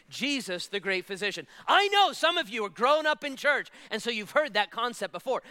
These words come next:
but some of you are new to Jesus. Grab a hold of this truth. The Bible tells us Jesus is not just the Savior, and Jesus is not just the,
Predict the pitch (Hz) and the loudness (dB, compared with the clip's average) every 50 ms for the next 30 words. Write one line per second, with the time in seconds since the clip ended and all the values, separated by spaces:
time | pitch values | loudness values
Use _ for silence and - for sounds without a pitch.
0 | - - - 233 214 - - 320 349 370 330 226 180 233 247 226 202 196 190 202 | -12 -2 -2 -2 0 2 2 2 2 2 -2 -6 -4 -6 -2 0 0 0 -2 -4
1 | 220 262 330 381 370 302 240 226 240 254 208 - 269 320 311 269 - 185 147 - | -4 0 0 0 2 0 -2 -4 -6 -8 -8 -4 -2 -2 -2 -2 -4 -6 -8 -10
2 | _ - - - _ 151 202 247 285 330 339 320 247 220 285 339 302 240 180 185 | _ -20 -20 -20 _ -2 2 4 4 4 4 2 0 0 0 -2 -2 -6 -6 -6
3 | 202 - - _ _ _ _ - - 302 262 175 - _ - - - - 226 208 | -8 -8 -8 _ _ _ _ -8 -4 -4 -4 -4 -6 _ -20 -14 -6 -4 2 4
4 | 254 302 339 349 330 - 254 240 202 185 214 190 - - 254 277 233 226 220 - | 4 4 4 2 0 -6 -6 -6 -4 -4 -8 -8 -6 -6 -6 -6 -4 -6 -6 -6
5 | 208 185 165 214 247 277 - 269 247 - - 180 185 - - - 254 247 247 208 | -8 -8 -2 0 0 0 0 -4 -8 -8 -8 -12 -14 -12 -6 -2 -2 -2 -2 -4
6 | 156 156 151 170 190 - - - - - 202 208 208 - 240 254 202 202 226 196 | -10 -6 -6 -6 -6 -8 -14 -20 -12 -6 -4 -4 -4 -2 -4 -4 -2 -4 -4 -4
7 | - 208 170 165 214 233 277 285 - 262 233 - - 196 214 185 | -4 -8 -6 -2 0 2 2 2 0 -6 -8 -8 -6 -6 -6 -6